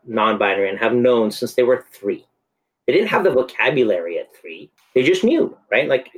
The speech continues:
you know, "Today, Daddy, today I don't feel like a boy." Okay, well, here's the wardrobe we have. That's a girl's wardrobe, you know, a three-year-old girl, girl wardrobe. "Daddy, today I don't feel like a, like a girl." Okay, well, here's the boy wardrobe that we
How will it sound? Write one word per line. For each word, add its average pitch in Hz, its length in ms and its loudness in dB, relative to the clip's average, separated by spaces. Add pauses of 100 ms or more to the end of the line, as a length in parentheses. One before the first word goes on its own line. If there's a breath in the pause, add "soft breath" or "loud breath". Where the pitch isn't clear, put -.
(140)
you 127 80 0
know, 123 140 0
"Today, 156 640 0
Daddy, 156 320 0
today 135 280 2
I 127 40 2
don't 123 200 -2
feel 123 200 2
like 117 180 -2
a - 60 -4
boy." - 220 -4 (1000)
Okay, 208 300 0
well, 160 220 2 (140)
here's 165 400 0 (180)
the 139 80 0
wardrobe 135 380 2
we 127 80 0
have. 110 400 -6 (180)
That's - 140 -4
a 170 60 -2
girl's 170 340 0
wardrobe, 92 320 -8 (260)
you 107 60 -6
know, 110 120 -2
a 123 60 -2
three-year-old 123 520 0
girl, 92 240 -4 (200)
girl 101 180 0
wardrobe. - 280 -12 (460)
"Daddy, 139 260 2
today 135 220 0
I 139 40 2
don't 151 160 2
feel 165 120 0
like 170 160 0
a, 170 120 -6 (420)
like 170 180 -2
a 208 80 2
girl." - 360 0
Okay, 311 220 0
well, - 140 2
here's - 200 -2
the 226 80 0
boy 330 260 0
wardrobe 98 460 -2
that 82 120 -10
we 82 100 -16